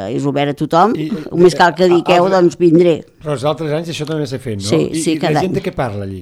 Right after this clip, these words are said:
Speaker 1: El que vulgui, pots
Speaker 2: Però,
Speaker 1: explicar
Speaker 2: però
Speaker 1: una
Speaker 2: què,
Speaker 1: història,
Speaker 2: explica'm
Speaker 1: pots
Speaker 2: temes.
Speaker 1: llegir un bocí de coses, pots llegir, hi ha qui llegeix poesies...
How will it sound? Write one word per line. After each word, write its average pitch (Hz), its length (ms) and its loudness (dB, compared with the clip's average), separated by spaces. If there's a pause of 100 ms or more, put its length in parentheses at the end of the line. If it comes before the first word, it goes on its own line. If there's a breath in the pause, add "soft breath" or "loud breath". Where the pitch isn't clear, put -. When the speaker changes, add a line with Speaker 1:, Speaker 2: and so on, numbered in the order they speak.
(300)
Speaker 1:
El 185 160 6
que 185 100 2
vulgui, 135 320 -2
pots - 140 -6
Speaker 2:
Però, 160 180 0
Speaker 1:
explicar 165 240 -2
Speaker 2:
però 170 80 6
Speaker 1:
una 170 60 8
Speaker 2:
què, 160 80 0
Speaker 1:
història, 233 420 6
Speaker 2:
explica'm - 140 2
Speaker 1:
pots 208 100 2
Speaker 2:
temes. 226 140 2
Speaker 1:
llegir 196 240 2
un 180 80 -2
bocí 175 260 -2
de 165 80 0
coses, 214 540 0 (500 loud breath)
pots 160 160 -2
llegir, 170 300 2 (160)
hi - 20 4
ha 170 80 2
qui 170 160 -2
llegeix 156 400 -2
poesies... 214 760 0